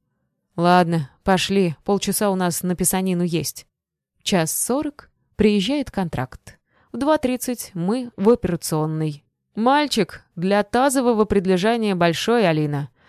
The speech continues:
Всё правильно сделали, что на кесарево пошли". Не родила бы, да?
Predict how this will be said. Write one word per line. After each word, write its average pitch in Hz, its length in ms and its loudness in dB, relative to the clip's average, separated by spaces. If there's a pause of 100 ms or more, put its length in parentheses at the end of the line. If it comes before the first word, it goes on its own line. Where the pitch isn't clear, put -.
(140)
Всё - 180 0
правильно 233 400 4
сделали, 180 400 4
что 180 220 -2
на 180 120 0
кесарево 160 440 -2
пошли". 151 460 -4 (600)
Не 202 200 0
родила 202 400 2
бы, 175 220 -2
да? 214 300 -2